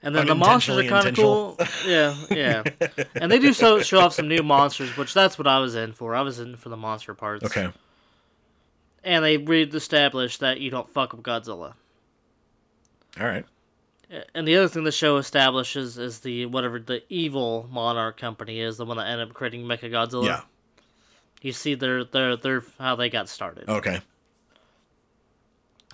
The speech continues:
Speaker 1: But the, the, the drama is what eats, like, if you shave away the drama,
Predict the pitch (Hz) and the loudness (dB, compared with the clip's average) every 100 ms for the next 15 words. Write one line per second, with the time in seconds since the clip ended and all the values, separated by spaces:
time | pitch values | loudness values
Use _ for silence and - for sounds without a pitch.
0 | - - 147 147 127 - 131 131 127 139 | -16 -2 -2 0 -4 -6 -10 -10 -8 -8
1 | 131 143 156 160 127 120 120 117 151 127 | -2 2 4 4 2 -2 -4 -6 -6 -6
2 | 123 131 - 151 131 - 135 - 208 233 | -8 -8 -8 -12 -12 -10 -12 -6 -4 -2
3 | - 180 156 147 131 117 117 117 113 113 | 2 4 4 2 0 -4 -2 0 0 -2
4 | 113 117 | -8 -12